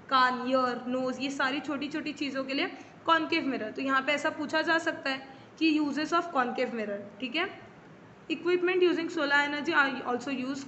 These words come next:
converging light। तो जो solar energy के जो equipment है, solar energy क्या होता है, जो sun से हम लोग को जो एनर्जी मिलती है, तो उसके लिए भी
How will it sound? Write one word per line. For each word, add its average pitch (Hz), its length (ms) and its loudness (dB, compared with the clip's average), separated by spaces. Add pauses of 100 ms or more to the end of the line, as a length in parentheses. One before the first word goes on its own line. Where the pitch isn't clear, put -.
converging 233 500 -2
light। 208 300 -4 (440)
तो 277 180 0
जो 277 200 -6
solar 262 420 0
energy 277 380 0
के 285 140 -6
जो 277 120 -4
equipment 262 720 -6
है, 214 60 -6
solar 277 440 0
energy 277 300 -4
क्या 294 160 2
होता 262 220 0
है, 254 140 -4 (300)
जो 349 80 0
sun 302 300 2
से 330 120 0
हम 294 160 2
लोग 285 120 -2
को 302 80 -2
जो 285 120 -2
एनर्जी 247 360 -2
मिलती 214 300 -4
है, 214 60 -4
तो - 80 -8
उसके 330 380 -2
लिए 339 160 2
भी 339 220 2